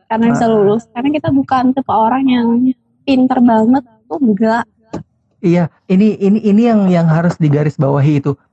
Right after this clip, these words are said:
Speaker 2: Pintar itu bukan berarti dia bisa lulus dengan cepat gitu.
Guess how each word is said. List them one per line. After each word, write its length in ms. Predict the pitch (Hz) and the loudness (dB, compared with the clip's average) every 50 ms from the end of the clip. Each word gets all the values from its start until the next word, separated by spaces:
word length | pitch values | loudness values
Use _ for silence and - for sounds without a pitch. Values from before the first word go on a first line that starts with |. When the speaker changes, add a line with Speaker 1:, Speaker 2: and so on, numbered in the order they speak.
| - | -4
Speaker 2:
Pintar 480 | 180 185 196 202 - - - 135 139 151 | 0 0 0 0 -2 -4 -4 -4 -4 -4
itu 320 | 160 160 151 - 185 175 | -4 -6 -4 -2 0 0
bukan 320 | 151 - - 165 156 143 139 | 0 0 0 -2 0 0 0
berarti 240 | 139 131 131 175 | -2 -2 -2 0
dia 160 | 165 156 170 160 | 0 2 2 2
bisa 240 | 147 143 139 - | 0 0 -2 -2
lulus 400 | 151 143 143 139 143 156 147 - | -2 0 2 2 2 0 0 0
dengan 240 | 151 131 139 139 135 | 0 0 0 0 0
cepat 400 | 139 - - - - 156 147 139 _ - | -2 -4 -6 -8 -6 -6 -6 -6 _ -6
gitu. 320 | 143 139 139 - - - | -6 -6 -6 -8 -16 -20